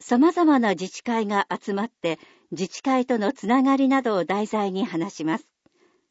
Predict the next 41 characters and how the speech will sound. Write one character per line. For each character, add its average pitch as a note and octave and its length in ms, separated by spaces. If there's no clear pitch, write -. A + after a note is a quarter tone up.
ま G#3 140
た、 G#3+ 180
普 D#4+ 160
段 F4 220
の B3 140
活 A#3+ 280
動 C4 180
や B3 200
自 F#3 140
治 - 140
会 C4 240
の A#3 140
結 - 260
成 D4 220
方 E4 200
法 B3 280
な G#3+ 160
ど、 G3 160
ど C4 160
な D#4+ 140
た C#4 160
で C#4 140
も C4+ 160
相 F#3+ 260
談 E3 220
で D#3 140
き D#3+ 120
ま D3 120
す。 - 120
日 F#3 200
程。 F#3 280
一、 A3+ 400
十 B3 280
二 D#4+ 120
月 D#4 340
十 D#4 240
五 C4 120
日 A#3+ 340
木 G3 300
曜 A3 260
日 E3 220